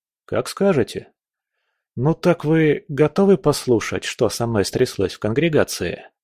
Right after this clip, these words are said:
«Весь вечер этого жду», с готовностью кивнул Кретов. Я пересказал ему короткую, в общем-то, историю моего похода в конгрегацию провидцев.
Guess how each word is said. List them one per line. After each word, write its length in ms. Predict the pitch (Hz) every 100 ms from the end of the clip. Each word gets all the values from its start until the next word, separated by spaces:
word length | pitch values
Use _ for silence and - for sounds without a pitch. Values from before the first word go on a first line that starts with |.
| _ _ _ _ _ _ -
«Весь 560 | 98 90 147 165 -
вечер 520 | 110 101 107 - 107 98
этого 400 | 92 101 98 98
жду», 500 | 92 85 85 - _ _ _ -
с 80 |
готовностью 640 | 113 117 110 104 120 - 135
кивнул 400 | - 131 92 85
Кретов. 680 | - 127 87 - - - _ _ _ _ _ _ _ _ _ -
Я 260 | 104 151 185
пересказал 680 | 175 170 - 139 110 113
ему 260 | 107 95 92
короткую, 640 | - 101 123 147 - 147
в 80 | 123
общем-то, 560 | 120 - 113 107 104 95
историю 560 | - - 147 151 147
моего 420 | 127 113 92 101 123
похода 480 | 113 101 - 110
в 80 | 104
конгрегацию 840 | - 92 90 92 101 135 - 127 127
провидцев. 920 | - 127 87 82 - - - -